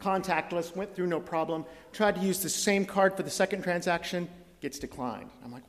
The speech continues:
"What?" So I pull out another credit card, an American card, and, and he runs through and he said, "Sorry, I can't take this card." I'm like, "Okay, maybe we'll try Kirsten's card." So Kirsten tries her card, same thing. "Sorry, can't help you, can't use that card."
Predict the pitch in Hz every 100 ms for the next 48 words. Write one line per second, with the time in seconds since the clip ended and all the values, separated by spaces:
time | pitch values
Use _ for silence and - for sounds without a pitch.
0 | - 196 285 330 - - - - - -
1 | - - - - - - 202 208 240 202
2 | 185 185 175 175 180 170 175 - 156 151
3 | 143 139 135 151 165 170 165 - 156 151
4 | 147 147 139 151 135 160 143 - 147 139
5 | 131 - 151 120 113 - - - - 143
6 | - 127 117 120 113 - 120 110 110 -
7 | - - - _ _ _ 123 - - 104
8 | 104 104 - 127 143 190 220 220 208 208
9 | 208 202 208 - 247 - 151 - 117 113
10 | 110 - 151 151 - - 175 156 139 139
11 | - 110 107 - - - 143 131 139 110
12 | 95 - - 196 165 139 - - 160 131
13 | 139 127 110 - 135 131 123 107 - 113
14 | 104